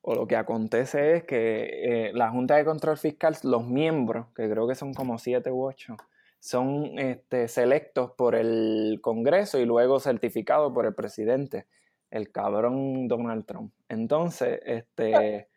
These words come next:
que de hecho, lo que se quiere hacer ahora es continuar con los mismos,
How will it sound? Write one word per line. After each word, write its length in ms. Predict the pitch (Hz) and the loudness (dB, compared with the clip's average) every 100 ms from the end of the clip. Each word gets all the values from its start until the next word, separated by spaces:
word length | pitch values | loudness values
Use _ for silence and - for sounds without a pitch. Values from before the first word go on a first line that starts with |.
| _ _ | _ _
que 240 | - 131 120 | 0 4 6
de 140 | 123 | 6
hecho, 380 | 156 165 131 - _ - | 4 2 0 0 _ -4
lo 180 | 131 113 | 0 2
que 140 | 123 | 2
se 160 | 120 101 | 0 2
quiere 180 | 120 | 4
hacer 260 | 131 139 151 | 4 4 4
ahora 480 | 147 151 160 139 139 | 6 6 6 4 4
es 80 | 156 | 0
continuar 680 | 143 127 120 113 117 127 131 | -4 -4 -2 -2 -2 -4 -4
con 220 | 151 147 | -2 0
los 140 | 143 | -2
mismos, 580 | 139 147 160 139 120 | -4 -4 -4 -4 -6